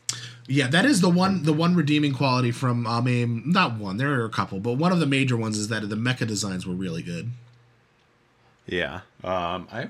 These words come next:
Speaker 2: really enjoyed the kit. So, um, they're all, like, on sale now because that, you know, show's mostly over.
Speaker 1: Yeah.
Speaker 2: Um, other than this, but if you're out there and you're interested in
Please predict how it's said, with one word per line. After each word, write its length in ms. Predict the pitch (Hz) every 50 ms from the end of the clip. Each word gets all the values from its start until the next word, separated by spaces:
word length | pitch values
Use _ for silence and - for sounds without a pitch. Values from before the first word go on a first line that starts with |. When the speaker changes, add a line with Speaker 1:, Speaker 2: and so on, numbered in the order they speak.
| -
Speaker 2:
really 180 | 214 202 202 202
enjoyed 340 | 180 170 151 165 170 151 -
the 80 | 127
kit. 320 | 123 - - 147 131 - - -
So, 420 | - 107 95 92 90 92 90 - 90
um, 400 | 90 92 92 90 90 90 90 85
they're 220 | - 92 98 107
all, 140 | 110 131 147
like, 220 | 117 92 90 -
on 220 | - 87 90 90 87
sale 320 | - - 85 82 82 78
now 320 | 76 76 78 80 95 113 - - - - - - -
because 500 | 92 87 - - 87 80 78 - - - _ -
that, 200 | 92 90 80 69 - _ _ _ -
you 100 | 85 73
know, 140 | 65 - - - _ - - - - - - - - - - - - _ - _ _ _ _ -
show's 360 | - - - 71 69 69 - - - -
mostly 460 | 85 87 90 80 76 - - 67 65
over. 420 | - 71 73 73 71 76 87 90 - _ -
Speaker 1:
Yeah. 300 | - 101 90 82 82 80
Speaker 2:
Um, 440 | - 62 57 - - 104 120 127 - _ _ _ _ _ _ _ _ _ -
other 200 | 85 85 80 76
than 160 | 78 78 78
this, 220 | 76 76 80 -
but 260 | - - 76 73 - - - - - - - - - - -
if 120 | 101 -
you're 120 | 110 92 95
out 160 | 120 123 123
there 140 | 95 90 87
and 100 | 82 82
you're 100 | 87 85
interested 420 | 82 - - - - - 87 82
in 300 | 85 82 80 82 85 90